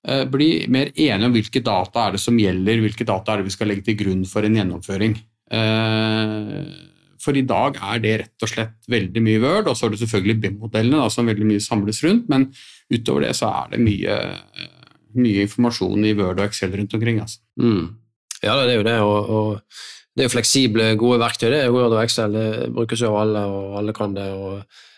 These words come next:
Speaker 2: hvert fall de fleste.
Speaker 1: Og der, eh, ligger jo deler av utfordringen, da.
Speaker 2: <laughs>
Speaker 1: Det er for lett å lage sin egen løsning i Excel som
Speaker 2: Ja.
Speaker 1: passer akkurat deg.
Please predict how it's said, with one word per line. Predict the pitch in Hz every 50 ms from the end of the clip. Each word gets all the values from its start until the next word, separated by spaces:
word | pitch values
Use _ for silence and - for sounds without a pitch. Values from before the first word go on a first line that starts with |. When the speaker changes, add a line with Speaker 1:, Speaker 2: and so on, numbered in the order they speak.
| _ _ -
Speaker 2:
hvert | - -
fall | - 117 101 101
de | 98 101
fleste. | - 107 110 - - 123 123 135 151 - -
Speaker 1:
Og | 151 139
der, | 139 135 139 143 147
eh, | 143 143 139 143 143 143 131 - - 117
ligger | 120 120 110 110 113 127
jo | 135
deler | 131 131 117 107 113 117
av | 120 113
utfordringen, | 110 - 120 107 104 107 120 123 131 131
da. | 127 - - - - 165 156
Speaker 2:
<laughs> | - - -
Speaker 1:
Det | - 135 - - - -
er | 123 131
for | - 156
lett | 143 135 135 135 135 - -
å | - 143 143
lage | 143 131 117 110 113
sin | 107 139 139 135
egen | 123 107 104 117 127
løsning | 127 110 104 - - 113 104 107
i | 117 120
Excel | 113 - 131 127 131 131
som | - - 110
Speaker 2:
Ja. | 107 101
Speaker 1:
passer | 104 98 - 131 120
akkurat | 113 113 - 123 120 117 117 113
deg. | 117 117 127 131